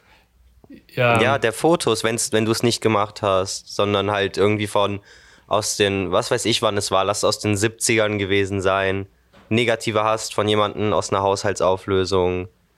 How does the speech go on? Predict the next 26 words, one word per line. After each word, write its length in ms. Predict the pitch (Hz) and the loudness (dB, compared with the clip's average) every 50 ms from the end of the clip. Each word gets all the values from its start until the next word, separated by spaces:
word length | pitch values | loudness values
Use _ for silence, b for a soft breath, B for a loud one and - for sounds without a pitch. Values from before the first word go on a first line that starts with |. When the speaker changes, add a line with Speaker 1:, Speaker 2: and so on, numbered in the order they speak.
| _ _ _ _ _ | _ _ _ _ _
Speaker 2:
Hast 260 | - 101 101 - - - | -8 -6 -6 -4 -4 0
du 20 | |
dann 420 | 113 110 107 107 104 107 104 101 95 | 0 2 2 2 2 0 0 0 0
das 240 | 98 95 - - | 0 -2 -2 -2
Recht, 260 | - 92 107 - - - | -2 -4 -4 -4 -8 -12
die 60 | 127 | -8
zu 160 | - - - | -8 -8 -8
veröffentlichen, 1160 | - - 101 82 85 107 - - 147 139 - 160 165 165 - 185 170 175 175 175 175 165 165 175 - | -2 0 2 2 2 0 -2 -6 -10 -8 -4 -4 -4 -4 -6 -8 -6 -6 -6 -6 -8 -10 -12 -8 -4
oder? 600 | - 107 107 101 101 98 95 92 90 90 95 101 _ _ _ _ _ b b b b b b b b b b b b b b - | -2 0 2 2 2 2 2 2 0 -2 -4 -8 _ _ _ _ _ b b b b b b b b b b b b b b -6
Speaker 1:
Auf 240 | - 123 120 113 - | 0 0 0 0 -2
solche 600 | - - - - 120 127 151 151 - - 165 160 | -8 -14 -8 -4 -2 0 0 -2 -2 -2 -2 -2
Fälle 480 | 156 - - 156 156 160 165 170 170 170 | -2 -2 -2 -2 0 0 0 0 -2 -2
kann 220 | 165 - 160 156 | -2 -2 -2 0
das 180 | 151 156 151 - | 0 0 -2 -2
sein, 500 | - 151 151 151 156 160 170 180 - - _ - | 0 0 2 2 2 0 0 -2 -4 -8 _ -10
aber 520 | - 120 117 113 117 117 113 113 113 110 - - - - | -4 -2 0 2 2 2 2 0 -2 -4 -8 -16 -14 -8
ich 260 | 131 117 - - - | -8 -8 -8 -6 0
glaube, 640 | - 123 123 131 139 143 139 131 120 120 120 123 - - 131 | 4 6 6 6 8 6 6 6 4 2 -4 -8 -8 -2 0
auf 180 | 123 123 - | 0 0 0
die 80 | - 120 | 0 2
meisten 380 | 113 117 127 131 - - 135 | 4 6 4 4 2 -4 -6
Fälle 380 | 127 - 139 135 135 127 120 - - - | -2 -2 -2 0 0 -2 -2 -4 -10 -14
soll 300 | - - - 120 127 139 | -10 -2 0 2 2 2
man 240 | 143 143 151 156 | 2 2 2 2
aber 180 | 147 151 - 156 | 0 0 0 0
nicht. 440 | 156 160 160 - - - - - | 0 -2 -2 -4 -6 -16 -18 -20